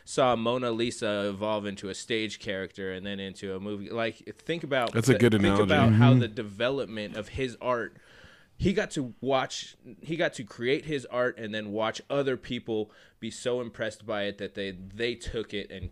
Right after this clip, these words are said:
Speaker 1: continued it on. I mean, that's leaving the earth as a legend right there.
Speaker 2: Yeah, like,
Speaker 3: Mm-hmm.
Speaker 2: the, they're the highest grossing, most seen movies ever.
Speaker 3: Yeah.
Speaker 2: And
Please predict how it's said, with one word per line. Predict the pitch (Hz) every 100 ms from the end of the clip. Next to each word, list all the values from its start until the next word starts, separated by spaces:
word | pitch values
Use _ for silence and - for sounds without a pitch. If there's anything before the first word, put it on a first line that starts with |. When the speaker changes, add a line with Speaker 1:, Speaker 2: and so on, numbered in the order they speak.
| -
Speaker 1:
continued | 104 95 - 139 127 113 104
it | 98
on. | 101 95
I | 98
mean, | 101 113
that's | 131 - - - -
leaving | 123 123 113 110
the | 101
earth | 98 98
as | 98 95
a |
legend | 87 92 95 92 76 65
right | - - 107
there. | 76
Speaker 2:
Yeah, | 175 165
like, | 123 101
Speaker 3:
Mm-hmm. | 98
Speaker 2:
the, | 131 135 135
they're | 135
the | 123 107 95 -
highest | - 117 123 123
grossing, | 135 127 135 113
most | 113 113
seen | 123 117
movies | 120 117 113
ever. | 110 107 80 _ _ _ -
Speaker 3:
Yeah. | 95
Speaker 2:
And | 95